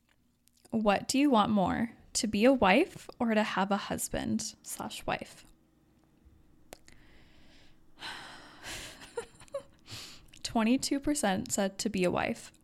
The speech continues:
Seventy-eight percent said to have a husband or wife. <laughs> And I'm quickly just gonna switch over to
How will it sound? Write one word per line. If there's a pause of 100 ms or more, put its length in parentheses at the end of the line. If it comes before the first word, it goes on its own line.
(680)
Seventy-eight
percent
said
to
have
a
husband (120)
or
wife. (840)
<laughs> (1900)
And
I'm
quickly
just
gonna
switch
over
to